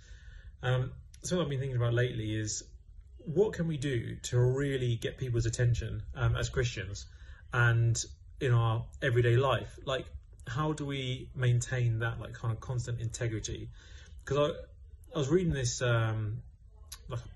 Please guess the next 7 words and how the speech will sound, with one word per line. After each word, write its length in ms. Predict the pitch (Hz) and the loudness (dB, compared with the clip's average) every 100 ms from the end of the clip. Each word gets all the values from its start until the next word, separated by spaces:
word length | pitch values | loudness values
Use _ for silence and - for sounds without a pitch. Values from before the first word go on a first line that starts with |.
| - - | -16 -8
a 260 | 131 113 | -4 -2
podcast 500 | 110 - 131 110 98 | -4 -4 -4 -4 -6
actually 240 | 117 - 104 | -8 -4 -2
about 320 | 107 110 - - - - - | 2 0 0 -10 -10 -14 -14
how, 680 | - 123 117 117 117 113 117 - - - - - - - 117 - - - | 0 4 6 6 4 2 0 -6 -16 -20 -20 -20 -18 -14 -14 -14 -18 -6
like, 240 | 175 156 - - - | -4 -4 -6 -14 -6
kids, 500 | - 123 120 - | 0 0 -2 -8